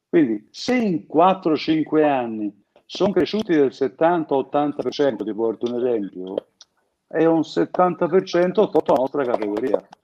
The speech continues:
Poi, se a noi non ce l'hanno preso, meglio. Però ricordati che sono nei pro-, nella rivendita, quando un cliente vede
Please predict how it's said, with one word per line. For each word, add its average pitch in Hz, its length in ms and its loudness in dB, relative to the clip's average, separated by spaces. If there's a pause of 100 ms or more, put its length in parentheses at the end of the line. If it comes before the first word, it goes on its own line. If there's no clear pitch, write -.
(140)
Poi, 156 280 -2 (140)
se - 180 -6
a 160 80 2
noi 220 260 -2
non 170 180 -2
ce - 140 -4
l'hanno 160 300 0
preso, 180 360 -4
meglio. 110 600 -6 (1160)
Però 165 600 0 (200)
ricordati 165 600 -2 (240)
che 127 120 -4
sono 120 600 -4 (300)
nei 131 280 -2
pro-, 135 160 -2
nella 131 240 -2
rivendita, 120 960 -2 (340)
quando 165 240 -2
un 170 60 -6
cliente 156 480 0
vede 107 580 -2